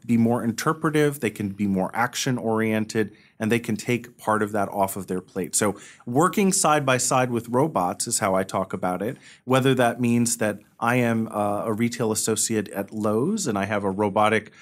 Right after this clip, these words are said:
colleague who literally rolls around helping customers, or I'm using software to make my job easier and, uh, more enjoyable and better. Um, either way, I'm working side by side with a robot.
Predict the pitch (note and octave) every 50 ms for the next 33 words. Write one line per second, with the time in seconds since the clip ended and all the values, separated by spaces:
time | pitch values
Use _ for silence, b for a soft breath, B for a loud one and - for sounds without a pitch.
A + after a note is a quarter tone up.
0 | B B B - C3+ B2 B2 C3+ D3+ F3 F#3+ - D3 B2+ G#2+ A2 A#2 A2+ A#2+ B2
1 | B2+ B2+ C3 A#2+ B2 A#2+ A#2+ B2 A2+ A#2 A2+ A#2 A2+ A2+ A2+ A#2+ A#2 A2+ - A#2
2 | A#2 A2 B2 A#2+ A#2 - - B2+ B2+ C3+ D#3 F#3 - B B B B B B B
3 | B - A3 B3 B3+ F#3+ F3+ G3 F#3 - D3 D#3+ E3+ F3 F3+ F3+ E3 F3+ E3 -
4 | - D#3 C#3+ C#3+ C#3+ - D3+ D3+ C#3+ B2+ B2 A#2+ A#2+ - - A2+ A2+ B2 D#3 D#3
5 | C#3+ G#2 G2+ G2 G2+ G2 G2 F#2 - G#2 G2+ G2 G2 G2 G#2 - G#2 G#2 G2+ G2
6 | G2 F#2+ - - F#2+ F#2+ - - A#2 A#2 A2+ A2 A2 G#2+ - A#2 G#2+ G2 G#2 G2+
7 | G2+ G2+ G2+ G2+ F#2+ G#2 G2+ A#2+ F3 F#3+ - G2 G2+ G2+ G2 G#2+ G2 F#2+ F#2+ A2
8 | D#3 G3 - b b b b b b b - A2 G#2+ G#2+ G#2 G#2 A2 G#2 - -
9 | D#3+ D#3 D3+ E3+ D#3+ D3+ E3 E3+ D#3 B2 B2 C3+ - - A2+ A2+ A#2 A#2+ A#2+ A#2
10 | - A#2 A2+ - A#2 A2+ A2+ A2+ A2+ A2 - A#2 A#2+ A#2+ B2 A#2 - A#2+ A#2+ C#3+
11 | F3+ - - - - B